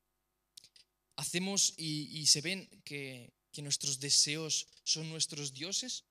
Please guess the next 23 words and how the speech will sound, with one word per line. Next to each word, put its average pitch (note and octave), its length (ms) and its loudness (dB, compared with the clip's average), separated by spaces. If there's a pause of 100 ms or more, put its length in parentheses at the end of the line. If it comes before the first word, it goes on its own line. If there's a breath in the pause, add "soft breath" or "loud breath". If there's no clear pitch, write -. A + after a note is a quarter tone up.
(800)
¿O D#3 80 -4
somos F3 300 2
aquellos E3 420 -6
que D3 220 -8
decidimos D3 720 -6
servir D3 420 0
a C#3+ 100 -6
otros C#3 480 -2
y C#3+ 120 -10
a, C3 160 -10
y C#3 140 -8
a, B2 140 -12
y D3 140 -8
a C#3 40 -6
las C3+ 160 -2
cosas D#3+ 320 0
de C#3+ 100 -6
otras D3+ 300 -8
personas, C3 480 -6
no C#3+ 140 -10
en D3+ 80 -8
nuestros C#3 360 -6
deseos? C#3+ 540 -2